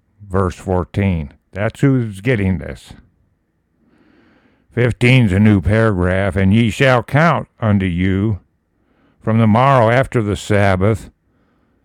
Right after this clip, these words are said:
from the day that ye brought the sheaf of the wave offering, seven Sabbaths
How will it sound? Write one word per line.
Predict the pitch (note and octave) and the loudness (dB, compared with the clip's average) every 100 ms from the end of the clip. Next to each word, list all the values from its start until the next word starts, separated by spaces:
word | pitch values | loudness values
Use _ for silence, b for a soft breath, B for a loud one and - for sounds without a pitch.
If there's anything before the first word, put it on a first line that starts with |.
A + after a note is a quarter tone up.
| _ _ _ _ _ _ _ | _ _ _ _ _ _ _
from | A#2 B2 A#2 A#2 | 0 2 2 2
the | G#2+ | 0
day | G2+ B2+ C#3+ | 0 2 2
that | C3 B2+ G#2+ | 2 -2 -2
ye | A2 | -4
brought | F#2 A#2 C3+ - | -2 0 0 -2
the | F#2+ F#2 - - _ | -2 -2 -4 -16 _
sheaf | - - - - - C3+ C3 C#3 - - - _ _ _ - | -20 -18 -18 -20 -4 0 0 0 -6 -12 -18 _ _ _ -4
of | G#2 G2+ | -2 0
the | G2+ | 0
wave | A2+ B2 A2 | 2 2 2
offering, | A2 F#2 - A2 B2+ B2 - | 2 0 -2 -2 -2 -4 -10
seven | _ - B2+ C#3 D#3 F#3 E3 | _ -10 -2 0 2 2 2
Sabbaths | - D#3 E3 C#3+ G2 D2+ - - | 0 0 2 0 -2 -6 -12 -20